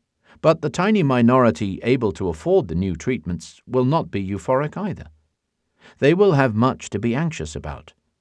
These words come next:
Although the new therapies could extend life and youth, they cannot revive corpses.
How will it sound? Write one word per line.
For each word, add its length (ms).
Although 320
the 120
new 180
therapies 680
could 220
extend 500
life 400
and 220
youth, 340
they 100
cannot 460
revive 560
corpses. 560